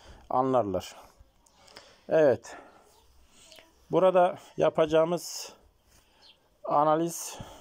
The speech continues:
asla yatırım tavsiyesi değildir. Bakın arkadaşlar ben mesela Deva'yı analiz ettim diye Deva'yı almak zorunda değilsin. Diyelim ki Deva'yı a-, beğendin, almak istiyorsun.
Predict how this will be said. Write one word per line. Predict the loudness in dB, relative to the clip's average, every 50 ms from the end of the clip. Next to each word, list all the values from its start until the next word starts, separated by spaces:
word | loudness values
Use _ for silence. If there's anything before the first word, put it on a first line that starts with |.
| -18 -18 -18 -18 -20 -20 -20 -20 -20 -20 _ _ _ _ _ _ _ _ _ -4
asla | -2 -2 -2 0 0 2
yatırım | 2 2 2 0 -2 -6 -6
tavsiyesi | -4 -2 -2 -2 -2 -2 -4 -4 -4 -4 -2 0
değildir. | 0 0 0 0 -2 -4 -6 -6 -14 _ -10
Bakın | -4 -4 -4 -2 -2 0
arkadaşlar | 0 0 0 0 0 0 0 -2 -2 -4 -4 -4 0 2
ben | 2 2 2
mesela | 0 -2 -4 -4 -2 0 0 0 0 0 2
Deva'yı | 2 4 4 6 4 4 2 0 -4 -10 _ _ _ _ -20 -20 -20 -20 -20 -20 -12 -4 0
analiz | 0 2 2 0 -2 0 0
ettim | 0 0 0 -2 -4 -2 0 2
diye | 2 2 2 2 2 2
Deva'yı | 4 4 6 6 4 4
almak | 4 2 -2 -4 -2
zorunda | -4 -2 0 0 0 0 2
değilsin. | 2 2 0 0 -2 -6 -8 -4 -2
Diyelim | 0 0 0 0 -2
ki | -4 -4 0
Deva'yı | 2 2 4 4 4 2 2
a-, | 0 0 -2
beğendin, | 0 2 4 4 2 2 0 -2 0
almak | 0 0 2 0 0 -2
istiyorsun. | -2 -14 _ -12 -12 -12 -10 -14 -14